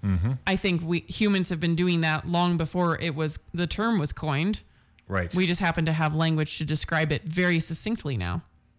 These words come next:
Speaker 2: Cancel culture. You've been canceled. We're canceling J K Rowling. I specifically am not canceling J K Rowling. I'm just saying that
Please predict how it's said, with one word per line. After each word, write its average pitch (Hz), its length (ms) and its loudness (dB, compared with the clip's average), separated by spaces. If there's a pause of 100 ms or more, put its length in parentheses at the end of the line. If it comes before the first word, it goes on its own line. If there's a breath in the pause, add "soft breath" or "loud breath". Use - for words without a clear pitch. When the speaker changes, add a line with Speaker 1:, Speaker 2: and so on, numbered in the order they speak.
(520)
Speaker 2:
Cancel 208 340 0
culture. 135 420 -2 (720)
You've 180 200 2
been 170 180 2
canceled. 139 560 -2 (400)
We're 170 140 2
canceling 160 500 2
J 151 200 2
K 147 160 0
Rowling. 131 440 2 (180)
I 175 200 4
specifically 165 560 0
am 147 100 4
not 214 240 2
canceling 156 440 0
J 151 180 0
K 151 160 0
Rowling. 147 440 0 (160)
I'm 151 200 0
just 147 280 -2
saying 160 540 2
that 143 340 0